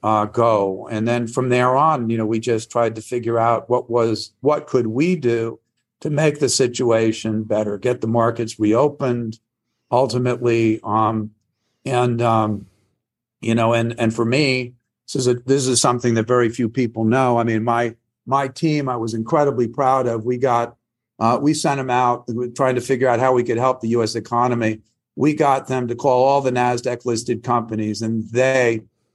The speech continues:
put in place over two hundred corporate share repurchase programs so that when the market reopened, uh, finally,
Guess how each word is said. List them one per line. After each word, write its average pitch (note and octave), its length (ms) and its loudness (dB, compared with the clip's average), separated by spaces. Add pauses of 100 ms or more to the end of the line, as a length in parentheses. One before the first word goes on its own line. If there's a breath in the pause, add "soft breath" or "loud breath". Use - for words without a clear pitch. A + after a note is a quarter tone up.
(240)
put D3+ 280 0 (140)
in C3+ 220 -2
place B2 560 2
over A#2 180 0
two C3+ 280 -2
hundred C3 400 -2
corporate B2+ 420 -2
share B2 240 2
repurchase A#2+ 640 -4
programs A#2+ 720 -8 (260)
so - 140 -2
that C#3+ 160 2
when C3 120 0
the C3 80 -2
market E3+ 600 0
reopened, D3+ 800 0 (400)
uh, A#2+ 200 0
finally, B2+ 720 -2